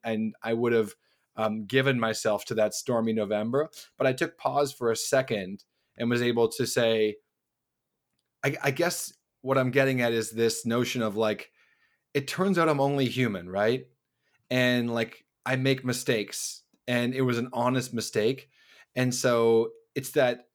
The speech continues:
notion again of, like, so why do I forgive other people for their mistakes, but not me for mistake, the mistakes that I make, you know?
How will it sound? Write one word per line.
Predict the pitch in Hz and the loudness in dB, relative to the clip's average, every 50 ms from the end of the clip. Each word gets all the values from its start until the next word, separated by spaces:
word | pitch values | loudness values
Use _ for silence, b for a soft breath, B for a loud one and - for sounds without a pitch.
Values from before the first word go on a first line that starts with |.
| _ 131 | _ -4
notion | 123 127 131 135 131 - 143 131 | 0 2 2 2 2 2 0 -2
again | 120 113 101 123 123 120 110 110 | -2 -2 0 0 0 0 0 -2
of, | 107 101 101 | -4 -4 -2
like, | 107 107 107 104 - | -2 -2 -2 -2 -4
so | - - 135 123 | -4 -2 0 0
why | 120 113 113 117 123 143 151 156 160 147 | 0 0 0 0 0 2 2 2 2 0
do | 135 127 135 127 | -2 2 0 0
I | 127 | 2
forgive | 131 139 123 123 117 | 0 -2 0 0 0
other | 120 127 123 | 2 0 0
people | 127 131 120 107 | 0 0 0 0
for | 98 113 113 | 0 0 0
their | 120 117 | 0 0
mistakes, | 113 107 - - 113 101 - | 0 -2 0 0 0 0 0
but | - 117 110 | -4 -4 -2
not | 110 117 113 110 107 | 0 0 -2 -2 -2
me | 110 113 113 110 104 | -2 -2 -2 -2 -4
for | - - 107 | -6 -8 -8
mistake, | 101 101 95 - - 104 104 101 - - | -8 -8 -10 -8 -8 -8 -8 -8 -10 -8
the | 127 113 | -6 -6
mistakes | 110 - - 117 104 - | -6 -2 -4 -4 -2 -2
that | 107 | -4
I | 104 104 | -4 -4
make, | 101 98 90 87 - - | -4 -6 -10 -12 -14 -12
you | 110 104 | -10 -8
know? | 104 104 117 143 143 | -6 -6 -6 -6 -8